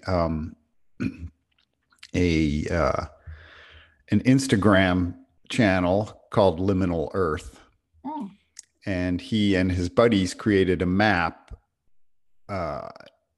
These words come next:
Speaker 1: they started in Seattle, of all of the areas in Seattle where there were, um, non-ordinary phenomena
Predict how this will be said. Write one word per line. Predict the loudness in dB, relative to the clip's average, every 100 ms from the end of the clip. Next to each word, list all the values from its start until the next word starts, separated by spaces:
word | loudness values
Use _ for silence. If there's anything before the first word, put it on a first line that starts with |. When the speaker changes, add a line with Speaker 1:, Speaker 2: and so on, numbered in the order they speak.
| _
Speaker 1:
they | -6
started | -6 -2 0 2 0
in | -2
Seattle, | -4 -2 0 0 0 -4 -10 -14 -12
of | -12 -12
all | -8 -6 -4
of | -4 -8 -10
the | -8 -8 -10 -14 _
areas | -6 -2 -2 -2 -8 -10
in | -12 -12
Seattle | -10 -6 -6 -6 -6 -8 -10
where | -8 -6 -8
there | -8 -8 -8
were, | -8 -10 -6 -6 -6 -8 -10 _ _ _ _ _ _ _ _ _ -8
um, | -6 -6 -8 -12 -6
non-ordinary | -4 -2 -2 -2 -4 -4 -4 -6 -8
phenomena | -8 -6 -4 -6 -8 -10